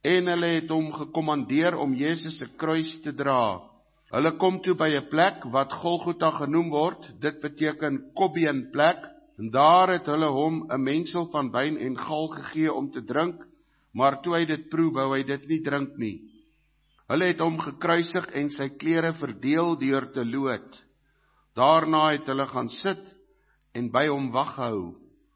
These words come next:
Bokant sy kop het hulle die aanklag teen hom in skrif aangegee: "Dit is Jesus, die koning van die Jode." Saam met hom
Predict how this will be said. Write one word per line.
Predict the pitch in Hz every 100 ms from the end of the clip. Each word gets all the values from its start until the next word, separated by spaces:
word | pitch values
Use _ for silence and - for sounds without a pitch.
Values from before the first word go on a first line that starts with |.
| _ _
Bokant | - 135 156 156
sy | 165 160
kop | 175 170
het | 170 165
hulle | 160 160
die | 151 -
aanklag | 151 175 170 170 165 -
teen | 180 170
hom | 165 165
in | 143 143
skrif | - - 175 170 -
aangegee: | 160 165 160 139 156 147 117 - - - _ _ _ _ _ _ _
"Dit | 131 196 190 143
is | 123
Jesus, | 143 160 - 131 104 - - - _
die | 110 147 151
koning | 175 175 165 160
van | 160 147 139
die | 135
Jode." | 135 127 107 104 98 - _ _ _ _ _ _ - -
Saam | 180 185 185
met | 170 151
hom | 147